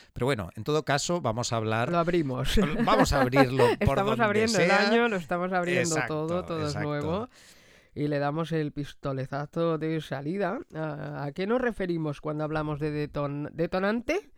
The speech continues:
Speaker 1: De
Speaker 2: Me quedo con
Speaker 1: detonante, venga, va,
Speaker 2: detonante.
Speaker 1: vamos a hablar de detonante y, y, y en realidad es lo que tú has dicho, o sea, es, es justamente el pistoletazo de salida, ¿no? de, de, de una historia, porque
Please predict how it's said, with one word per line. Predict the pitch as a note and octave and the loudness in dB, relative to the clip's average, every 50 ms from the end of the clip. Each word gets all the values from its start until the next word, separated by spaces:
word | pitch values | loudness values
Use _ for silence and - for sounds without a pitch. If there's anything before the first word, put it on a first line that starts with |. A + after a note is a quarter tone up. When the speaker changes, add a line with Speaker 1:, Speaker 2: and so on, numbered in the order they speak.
| _ _ - | _ _ -4
Speaker 1:
De | - A#2 A2 | -2 0 2
Speaker 2:
Me | A2 A#2+ F3 | 4 4 4
quedo | - - G#3+ G#3+ A3 G#3 | 6 6 6 6 6 6
con | G#3+ G#3+ G3+ | 6 4 4
Speaker 1:
detonante, | G3+ G3 - A2 - | 4 2 4 4 4
venga, | G#2+ A2 | 4 4
va, | A2 | 4
Speaker 2:
detonante. | G2+ F#2+ F#2 G2 A2+ | 2 0 0 0 0
Speaker 1:
vamos | A2+ B2 C3+ C3+ A#2 - - | 0 2 2 0 -4 -4 -4
a | A#2 A2 A2 G#2+ | -4 -2 -2 -2
hablar | G#2 G#2 A2 G#2+ A2 | -2 -4 -4 -2 -2
de | A2+ | -2
detonante | A2 G#2+ - A#2+ A2+ A#2 A#2+ B2 C3 - D#3+ D#3+ | -2 -2 -2 -4 -2 -2 -2 -4 -2 0 0 0
y, | E3 D3+ C#3+ | 0 -2 -2
y, | C#3+ B2+ C3+ - | -4 -6 -6 -2
y | A2 A#2+ | -2 -2
en | B2 A2 | -2 0
realidad | - A#2 A#2 A#2 B2+ | -2 0 0 0 0
es | B2+ C#3 | 0 0
lo | D#3+ | -2
que | C#3+ - C#3 | -2 -4 -4
tú | - C3+ | -2 -2
has | A#2 G#2+ G2 | -4 -2 -2
dicho, | G2+ A#2+ C#3+ B2+ - C#3 G#2 | -2 -2 -2 -2 -4 -8 -6
o | F#2+ | -6
sea, | - G#2+ G#2 | -4 -4 -2
es, | G#2 F#2+ | -2 -4
es | - - A#2+ - | -4 -4 -6 -2
justamente | - C#3 - - D3+ D#3 D#3+ E3+ D3+ - | -2 -2 -2 0 -2 -2 -2 -2 -2 -4
el | B2 G#2+ | -4 -4
pistoletazo | - A#2 G#2 - A2+ G#2+ G#2 - A2+ G#2+ - | -4 -6 -4 -2 -4 -2 -2 -2 -4 -4 -4
de | A#2+ G#2+ | -4 -4
salida, | - G#2 G2 G2+ G#2 G#2 G2+ F2+ F2 | -4 -6 -6 -4 -4 -4 -6 -6 -6
¿no? | G2+ A2 B2+ | -8 -6 -6
de, | C#3+ B2 A2 G#2 G2+ G2+ | -4 -4 -4 -4 -4 -6
de, | G2 G#2 G2+ G2 G2 | -6 -6 -4 -4 -6
de | F#2+ G2 F#2+ | -6 -6 -8
una | G2 G#2 A2 G#2+ | -6 -6 -6 -6
historia, | F#2+ - - G2+ G2 G#2 A#2 B2+ | -6 -8 -8 -8 -6 -6 -6 -6
porque | - - G#2 - - A#2+ - | -6 -10 -12 -6 -4 -4 -4